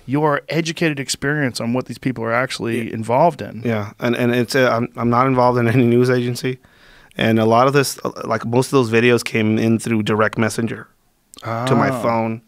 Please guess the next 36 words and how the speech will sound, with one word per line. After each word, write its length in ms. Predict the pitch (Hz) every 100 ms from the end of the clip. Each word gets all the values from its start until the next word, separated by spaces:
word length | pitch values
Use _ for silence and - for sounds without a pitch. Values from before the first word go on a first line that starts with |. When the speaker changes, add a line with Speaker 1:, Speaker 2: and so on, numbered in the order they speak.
| _ _ _
Speaker 2:
from 160 | 120
people 260 | 110 123 117
that 80 | 107
were 180 | 101 101
out 220 | 117 120
there. 240 | 110 - _
"Hey, 160 | 135
Speaker 1:
Mm. 140 | 139 127
Speaker 2:
this 120 | 110
is 80 | 139
happening 300 | 143 139 123
here." 120 | 110
Like, 240 | 113 104
"Okay." 300 | 117 127 131 139 _ -
Speaker 1:
Mm. 520 | 127 131 120 104 98 _ _ -
Speaker 2:
"Can 80 | 120
Speaker 1:
Yeah. 140 | 120
Speaker 2:
you 180 | 127 117 -
talk 220 | 120 127
about 240 | 156 156 175
it?" 80 | 175
"Okay, 260 | 127 - 165
I'll, 100 | 139 -
I'll 80 | 127
talk 300 | - 123 127
about 240 | 123 117 117
it." 100 | 120 _ - - _ _ _
Um, 340 | - 110 110 - _ _ _ _ _ _
like, 180 | - 113
when 120 | 120
the 60 | 117
Mormon 360 | 113 123 127
thing 140 | 120 113
happened, 480 | 113 110 110 110 110 _ _ _ _ _ _ -
uh, 460 | 110 107 107 104 107 _ _ _ _ _
the, 100 | -